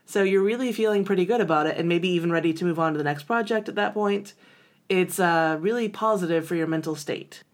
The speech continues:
The only way things go bad in this scenario is if, after your book goes out, it doesn't get enough marketing effort,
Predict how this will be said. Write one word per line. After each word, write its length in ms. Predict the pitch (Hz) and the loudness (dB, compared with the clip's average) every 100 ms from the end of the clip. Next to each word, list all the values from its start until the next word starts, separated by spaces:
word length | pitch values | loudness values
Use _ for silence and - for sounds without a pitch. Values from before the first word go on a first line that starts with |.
| _ | _
The 100 | - | -4
only 280 | 208 302 370 | 0 2 2
way 240 | 254 240 240 | 4 2 2
things 260 | 220 208 | 0 0
go 160 | 190 175 | 0 0
bad 280 | 175 208 196 | 2 2 2
in 140 | 170 | 0
this 140 | 226 | 0
scenario 680 | 220 185 160 135 143 147 294 - - _ _ - | -2 -4 -2 -2 -2 -4 -6 -12 -20 _ _ -2
is 240 | 180 170 | 0 2
if, 460 | 196 190 190 - - _ _ - | 4 2 -2 -12 -20 _ _ 2
after 480 | 269 240 - 220 220 | 2 2 0 2 2
your 240 | 185 185 | 2 0
book 280 | 165 196 - | 0 -2 -4
goes 300 | - 170 160 | 0 2 2
out, 420 | 151 139 214 - - _ _ _ _ _ _ - | 0 -2 -4 -8 -20 _ _ _ _ _ _ -2
it 160 | 180 | 2
doesn't 300 | 202 185 226 | 2 2 0
get 180 | 202 190 | 2 2
enough 400 | 180 175 180 180 | 2 2 0 -2
marketing 760 | 165 156 160 208 220 226 226 - _ _ _ - | 0 0 0 -2 0 -2 -2 -6 _ _ _ -4
effort, 440 | 180 311 - - | -2 -4 -6 -20